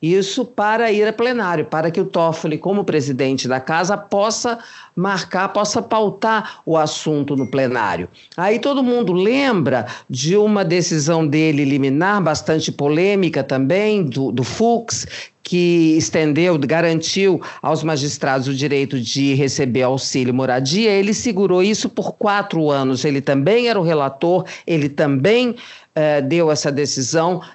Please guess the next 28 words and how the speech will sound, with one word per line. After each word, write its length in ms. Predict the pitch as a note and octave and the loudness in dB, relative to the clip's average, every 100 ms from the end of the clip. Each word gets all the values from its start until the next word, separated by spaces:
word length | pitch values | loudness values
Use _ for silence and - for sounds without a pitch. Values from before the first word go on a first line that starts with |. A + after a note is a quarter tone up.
| - | -6
eh, 380 | C3+ - E3 - | 0 2 2 0
em 120 | D#3 D3+ | 0 2
liminar 600 | C#3+ C#3 C#3 G3+ A3 - - | 2 2 2 2 0 -4 -6
e 140 | B3+ B3+ | -2 2
demorou 640 | A#3+ A3 G#3+ G3+ G3+ - _ _ | 2 2 2 2 0 -4 _ _
quatro 680 | - C4+ B3+ B3+ - B3 A#3 | -2 0 0 -2 -2 0 2
anos 460 | G3+ G3 G3 G3+ - | 2 2 0 -2 -4
pra 260 | - F#3+ | -2 -2
colocar 960 | F#3+ G3 F#3 F3 F3 D#3+ D#3+ E3 E3 - - | 0 -2 0 -2 -2 0 0 0 -4 -14 -2
essa 380 | E3+ F3 - F3+ | 0 0 0 -4
questão 540 | F3+ E3 - E3 E3 | -2 -2 -2 0 0
em 100 | F3 | 0
pauta. 400 | E3+ A#2+ - D#3+ | 0 0 0 0
Aliás, 380 | G3 A3+ A#3 C4 | 2 2 2 0
só 400 | - A3+ A#3 C4 | 0 0 0 0
um, 360 | A#3+ A#3 - A3 | 0 -2 0 0
um 60 | |
adendo: 520 | A#3+ G#3 G3 E3+ D#3 | 0 0 0 0 0
não 160 | D#3 G3 | 0 0
me 120 | G#3+ | 0
parece 560 | G#3+ G#3 G3+ G#3 G#3 G#3 | 0 0 2 0 -2 -6
que 160 | A3+ | -2
os 140 | G#3+ G3+ | 0 0
ministros 540 | G#3+ G3+ G3 - F#3 | 0 2 0 0 -2
do 60 | F3+ | -2
Supremo 520 | F3+ E3 F#3 F3+ F#3+ | -2 0 2 2 2
tenham 320 | F#3+ F#3+ G3 | 0 2 0
feito 1000 | F#3+ G3 F#3+ G3 G3+ - G#3+ G#3 G3 E3+ | 0 0 4 2 0 0 4 4 4 0